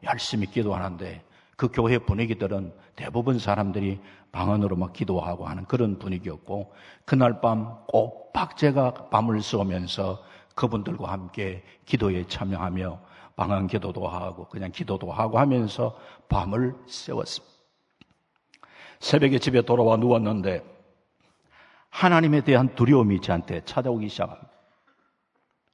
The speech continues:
'하나님은 살아계셔서 지금까지 나를 눈동자처럼 살펴보고 계셨구나.' 하는 그 마음이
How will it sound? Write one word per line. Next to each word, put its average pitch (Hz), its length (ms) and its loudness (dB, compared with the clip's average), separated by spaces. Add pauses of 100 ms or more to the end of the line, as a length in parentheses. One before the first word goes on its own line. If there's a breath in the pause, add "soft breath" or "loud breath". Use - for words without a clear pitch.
(800 soft breath)
'하나님은 190 560 6
살아계셔서 170 1080 4 (200 loud breath)
지금까지 208 760 6
나를 135 380 4 (260 loud breath)
눈동자처럼 233 1040 8
살펴보고 156 720 4
계셨구나.' 113 540 0
하는 104 280 -2
그 - 100 0
마음이 160 480 0